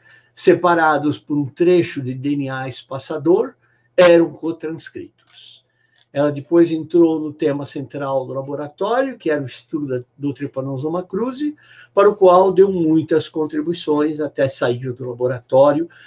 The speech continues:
para montar o C, no qual tem sido extremamente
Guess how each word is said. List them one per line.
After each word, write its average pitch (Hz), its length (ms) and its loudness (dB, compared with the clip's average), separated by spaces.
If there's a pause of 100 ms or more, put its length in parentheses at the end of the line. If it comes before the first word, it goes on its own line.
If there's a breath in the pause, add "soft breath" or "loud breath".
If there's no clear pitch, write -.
(120)
para 151 180 4
montar 151 540 -2
o 143 60 -10
C, - 400 0 (580)
no 131 100 -8
qual 135 400 0
tem 131 200 -10
sido 120 380 -10
extremamente 117 760 -12